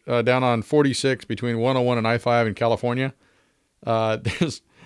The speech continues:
there's a big, long, like, orchard in a couple different places. And for whatever reason, we're stupid enough that every year that we decided to take that big, long ride, it was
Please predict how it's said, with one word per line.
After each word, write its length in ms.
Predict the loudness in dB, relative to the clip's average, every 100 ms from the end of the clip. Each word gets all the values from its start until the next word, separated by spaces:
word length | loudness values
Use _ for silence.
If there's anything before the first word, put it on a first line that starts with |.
| -20 _ -6
there's 200 | -2 -2
a 80 |
big, 320 | 0 2 2 2
long, 380 | 2 4 2
like, 380 | 2 2 0 -8 _ _ 0
orchard 640 | 0 0 -2 -2 -2 -6
in 100 | -6
a 40 | -2
couple 260 | 0 0
different 280 | -2 -2 -2
places. 500 | 0 0 -2 -6 -10 -8
And 420 | -2 2 0 -2 -8 _ -10
for 160 | -4 2
whatever 360 | 4 4 2
reason, 380 | 4 4 4 2
we're 180 | 2 0
stupid 360 | 0 -2 0 2
enough 220 | 2 2
that 120 | 4
every 280 | 4 2 0
year 180 | 2 2
that 80 | 2
we 140 | 0
decided 340 | 0 2 2
to 80 | 0
take 240 | 0 -2 2
that 220 | 0 2
big, 200 | 0 2
long 260 | 2 2 4
ride, 300 | 4 4 4
it 60 |
was 180 | 0 -2